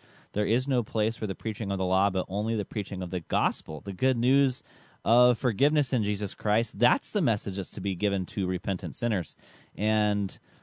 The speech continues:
um, I guess it was Rome that s-, called the reformers, uh, Marcionites or Mar-, oh,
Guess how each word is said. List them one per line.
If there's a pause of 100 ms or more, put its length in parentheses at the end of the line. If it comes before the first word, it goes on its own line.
(120)
um,
I
guess
it
was
Rome
that
s-,
called
the
reformers, (440)
uh,
Marcionites
or
Mar-, (440)
oh,